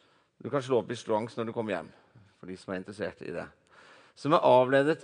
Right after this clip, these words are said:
av verbet jada. Kan alle si jada? Ja, veldig bra. Så det ordet som er oversatt til lovsang her, det betyr å holde ut hånden, strekke den ut i ærbødighet og tilbedelse.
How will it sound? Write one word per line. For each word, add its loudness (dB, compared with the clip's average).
av 2
verbet 0
jada. 4
Kan -4
alle 0
si -8
jada? 2
Ja, -6
veldig -4
bra. -8
Så 4
det 6
ordet 6
som 6
er 8
oversatt 6
til 6
lovsang 0
her, 8
det 0
betyr -2
å 4
holde 2
ut 0
hånden, 0
strekke -2
den 0
ut -4
i 4
ærbødighet 2
og -6
tilbedelse. -4